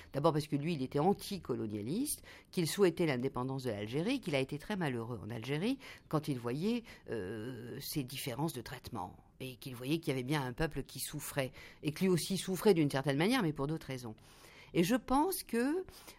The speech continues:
je me suis raccrochée à cette idée que, dans le fond,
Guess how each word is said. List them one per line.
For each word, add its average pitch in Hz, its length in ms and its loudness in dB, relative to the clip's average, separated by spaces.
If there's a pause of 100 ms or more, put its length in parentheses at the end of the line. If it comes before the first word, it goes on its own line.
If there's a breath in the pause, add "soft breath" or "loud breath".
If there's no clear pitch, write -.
je 156 140 2
me 202 120 4
suis 208 220 2
raccrochée 220 560 0
à 180 80 0
cette 156 320 -6
idée 185 260 -2
que, 226 60 -4
dans 175 160 4
le 156 80 0
fond, 277 500 -4